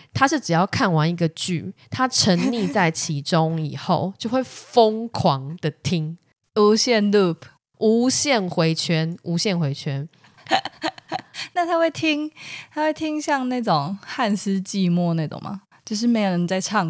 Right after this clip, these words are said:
Speaker 2: 歌的，纯音乐的配乐。
Speaker 1: 诶，诶，电-，呃，O S T好像电视剧的比较少这种，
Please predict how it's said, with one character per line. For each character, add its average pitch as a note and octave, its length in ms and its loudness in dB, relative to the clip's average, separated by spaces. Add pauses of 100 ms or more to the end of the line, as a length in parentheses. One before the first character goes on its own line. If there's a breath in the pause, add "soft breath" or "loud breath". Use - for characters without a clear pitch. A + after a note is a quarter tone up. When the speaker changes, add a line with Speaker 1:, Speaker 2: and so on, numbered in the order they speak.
Speaker 2:
歌 D#3+ 220 -4
的， D#3 220 -10 (720)
纯 G3+ 300 0
音 G#3+ 280 -2
乐 F#3+ 320 -2 (240)
的 F#3 100 -4
配 F3+ 240 -2
乐。 F3 300 -4 (180)
Speaker 1:
诶， F4 80 2
诶， - 60 -8 (240 loud breath)
电-， - 760 -2
呃 C#4 120 2 (100)
，O E4 140 4
S E4+ 160 2
T C#4 180 -4
好 F#3+ 120 0
像 F#3 340 -2 (180)
电 E4+ 160 0
视 D4 140 -4
剧 B3+ 160 -6
的 F3 100 -2
比 D#3 140 -8
较 G#3+ 200 -2
少 - 300 -4
这 E3+ 100 -6
种， - 160 -10